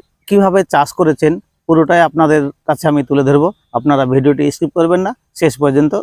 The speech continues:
দেখতে থাকবেন। আশা করি আপনারা সকলে ভালো আছেন, আমি আপনাদের দোয়া ও আশীর্বাদে ভালো আছি।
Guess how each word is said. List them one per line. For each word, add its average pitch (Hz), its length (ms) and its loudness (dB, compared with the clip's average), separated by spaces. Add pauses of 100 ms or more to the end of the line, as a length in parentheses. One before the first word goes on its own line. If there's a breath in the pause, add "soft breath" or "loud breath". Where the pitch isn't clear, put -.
(100)
দেখতে 139 260 -4
থাকবেন। 113 320 -6 (360)
আশা 135 240 -2
করি 196 200 2
আপনারা 180 300 0
সকলে 165 320 -2
ভালো 147 260 0
আছেন, 156 300 -2 (460)
আমি 151 280 2
আপনাদের 143 460 0
দোয়া 143 220 2
ও 143 160 0
আশীর্বাদে 135 580 0 (180)
ভালো 131 220 0
আছি। 123 280 -8